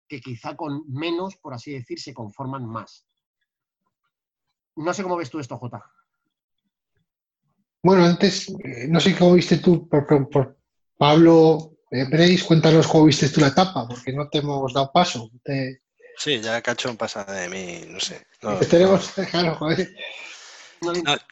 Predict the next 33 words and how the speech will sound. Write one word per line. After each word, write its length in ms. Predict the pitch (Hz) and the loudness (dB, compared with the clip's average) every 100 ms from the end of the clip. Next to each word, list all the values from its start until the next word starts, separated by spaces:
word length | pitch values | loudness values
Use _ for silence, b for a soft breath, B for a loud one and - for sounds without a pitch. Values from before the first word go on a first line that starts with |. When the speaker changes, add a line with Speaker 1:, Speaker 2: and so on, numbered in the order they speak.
| _ | _
Speaker 1:
sí. 180 | 139 110 _ _ _ _ _ _ _ | -16 -16 _ _ _ _ _ _ _
Speaker 3:
yo 340 | 127 110 123 | -16 -6 -2
creo 140 | 135 147 | -2 0
que 80 | |
el, 200 | 156 147 - | 2 2 0
eh, 1040 | 117 113 110 107 107 101 98 95 95 92 92 | -2 0 0 0 -2 -4 -6 -12 -14 -12 -6
debates 680 | 101 117 147 135 - - _ | -2 -2 -2 -2 -2 -6 _
son 280 | - 127 | -6 -4
dos, 240 | 110 110 92 | -2 -2 -4
¿no? 280 | 95 135 - _ | -6 -10 -12 _
Tanto 260 | - 107 101 | -12 -12 -12
el 120 | 95 | -14
de 80 | 92 | -12
la 100 | 92 | -12
etapa, 560 | - 127 131 165 - _ _ _ _ _ _ | -6 -6 -6 -10 -10 _ _ _ _ _ _
que 220 | - 95 95 | -16 -12 -10
es 80 | |
si 480 | - - 98 98 98 | -8 -10 -12 -10 -8
Roglic, 540 | 98 104 101 101 - 104 | -4 -4 -4 -8 -8 -6
eh, 260 | 98 95 | -8 -8
es 140 | 95 - 95 - | -10 -14 _ -14
más 160 | 101 | -12
cabeza 300 | - 101 - | -6 -6 -4
que 120 | 101 98 | -6 -4
piernas, 320 | 117 117 120 | -6 -6 -8
que 80 | 92 | -8
parece 400 | 87 98 - 90 | -10 -6 -6 -6
que 60 | |
es 100 | 90 | -14
más 160 | 92 - | -16 -14
cabeza 300 | - - 92 | -10 -8 -8
que 100 | 95 | -10
piernas. 340 | 110 107 117 | -12 -12 -16